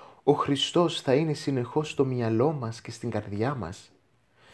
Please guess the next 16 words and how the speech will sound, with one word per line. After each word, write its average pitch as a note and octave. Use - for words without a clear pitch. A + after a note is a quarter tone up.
Για B2
να A#2
μένουμε A#2
όμως A#2
σε -
αυτή A#2
την A#2+
κατάσταση A2+
και -
να B2
μην C#3+
τη C3+
χάνουμε, B2+
θέλει C3
έρωτα D3+
θείο, A2+